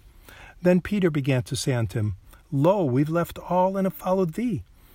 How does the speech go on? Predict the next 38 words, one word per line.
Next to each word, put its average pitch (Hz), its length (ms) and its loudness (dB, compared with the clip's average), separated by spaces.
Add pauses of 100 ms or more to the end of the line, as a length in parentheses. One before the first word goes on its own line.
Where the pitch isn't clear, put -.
(140)
And 123 100 2
Yeshua 113 380 0
answered 113 380 -2
and 110 80 -2
said, 107 240 -4
"Verily 120 440 0
I 127 60 0
say 127 200 -4
unto 127 260 -4
you, 120 160 0 (500)
there 143 160 2
is 120 100 0
no 143 240 2
man 98 380 0
that - 140 -4
hath 104 280 -2
left 107 240 -4
house, 151 420 0
or - 60 -12
brethren, 127 480 0
or 101 60 -4
sisters, 143 500 -2
or 110 60 -6
father, 139 420 0
or 107 80 -2
mother, 131 380 2
or 110 100 -2
wife, 131 380 0
or 113 40 -4
children, 143 400 -2
or 110 80 -4
lands, 127 380 -2 (300)
for 135 100 -4
my 143 220 2
sake 113 420 -4
and 117 140 0
the 113 40 -2
gospel's, 135 600 0